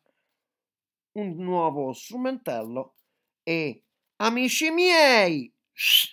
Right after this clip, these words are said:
al contrario, e dritto il codicello.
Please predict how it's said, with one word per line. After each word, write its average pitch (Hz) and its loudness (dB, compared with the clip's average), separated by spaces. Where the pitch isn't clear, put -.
al 185 2
contrario, 123 -6
e 147 -6
dritto 247 0
il 147 -8
codicello. 277 2